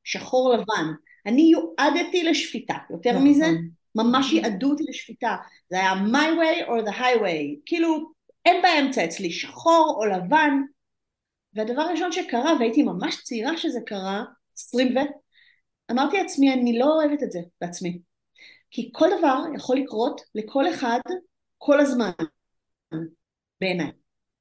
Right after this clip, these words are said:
Speaker 1: אבל חוץ מזה, הכל, באמת הכל יכול לקרות. ועד שלא הלכת את המסע בנעליים של מישהו אחר, אתה לא יודע.
Speaker 2: אני
Speaker 1: ולא
Speaker 2: מסכימה
Speaker 1: אהבתי
Speaker 2: איתך.
Speaker 1: בעצמי את השיפוטיות הזאת, ובמשך שנים עבדתי עליה מול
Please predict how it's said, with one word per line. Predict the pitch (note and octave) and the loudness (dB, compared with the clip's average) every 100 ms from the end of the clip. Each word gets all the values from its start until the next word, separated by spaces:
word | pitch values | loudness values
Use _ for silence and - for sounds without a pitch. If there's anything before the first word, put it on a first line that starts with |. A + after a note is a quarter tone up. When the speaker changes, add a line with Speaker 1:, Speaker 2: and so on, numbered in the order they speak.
| - | -2
Speaker 1:
אבל | G#3+ | 0
חוץ | A3+ E4 F4+ | 0 0 0
מזה, | D#4 C4+ | 2 2
הכל, | C#4+ C#4+ C#4+ C#4+ | 2 2 4 4
באמת | A3 A3+ C4 E4 | 2 2 2 0
הכל | - B3+ B3+ | 0 0 0
יכול | B3+ G#3 | 0 -4
לקרות. | G#3 F3 F3 F#3+ | -6 -8 -8 -6
ועד | A#3 D4+ E4+ D#4+ | -4 0 0 0
שלא | D#4 C4 C4+ C4+ | 0 0 2 2
הלכת | A#3+ B3 - | 0 -4 -6
את | A#3+ | -6
המסע | G3+ G3 - A3+ | -6 -6 -2 0
בנעליים | G3+ F#3 F#3+ G#3 | 0 -2 -4 -4
של | G3 F3+ | -6 -10
מישהו | - C#3+ | -8 -8
אחר, | - C4+ D#4 | -4 -4 -2
אתה | - | 0
לא | E4 | 4
יודע. | F4+ - D#4+ A#3 - _ _ _ _ _ _ _ _ _ _ _ _ | 4 4 0 -2 -8 _ _ _ _ _ _ _ _ _ _ _ _
Speaker 2:
אני | F3 | -2
Speaker 1:
ולא | F3+ C4 | 2 4
Speaker 2:
מסכימה | E4+ C#4 | 4 4
Speaker 1:
אהבתי | G3 E4+ | 2 2
Speaker 2:
איתך. | G3 | 2
Speaker 1:
בעצמי | D#3 A3 | 0 -2
את | |
השיפוטיות | G#3 - - F3+ F3 F3 | -8 -10 -12 -10 -10 -10
הזאת, | F3 F3 | -10 -8
ובמשך | F#3+ F#3 G#3 C4+ - | -8 -6 -4 -4 -6
שנים | - B3+ B3 D#4 D#4+ | -4 0 4 4 4
עבדתי | G#3+ G3+ A#3+ B3 D4+ | 0 0 0 0 0
עליה | C#4 C#4 C#4 C#4 C4+ - G3 F#3 - _ _ _ - | 2 2 0 -2 -4 -6 -6 -6 -10 _ _ _ -2
מול | A3 D4+ | 4 6